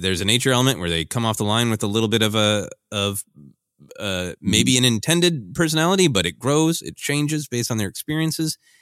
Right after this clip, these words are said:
Speaker 1: And I think it's a really interesting question that Jay raises about, you know, emotional qualities, you know, positive, negative. Um,
Speaker 2: Mm.
Speaker 1: wouldn't you want a droid who's just <laughs> got a really good attitude?
Speaker 2: Yeah.
Speaker 1: You know,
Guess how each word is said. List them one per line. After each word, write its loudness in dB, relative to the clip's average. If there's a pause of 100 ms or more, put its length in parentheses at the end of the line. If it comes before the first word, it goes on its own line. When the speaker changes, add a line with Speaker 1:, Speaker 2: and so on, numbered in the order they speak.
(460)
Speaker 1:
And 0
I 0
think 0
it's 0
a 2
really 6
interesting 2
question 0
that -2
Jay 2 (140)
raises 2
about, 0 (120)
you 0
know, 0 (920)
emotional 4
qualities, 2
you -4
know, -2 (120)
positive, 0
negative. 0
Um, -4
Speaker 2:
Mm. -6 (220)
Speaker 1:
wouldn't 0
you -2
want 2
a 2
droid 2
who's -2
just -6
<laughs> -2
got 0
a 2
really 2
good -4
attitude? 0 (380)
Speaker 2:
Yeah. 4
Speaker 1:
You 6
know, 0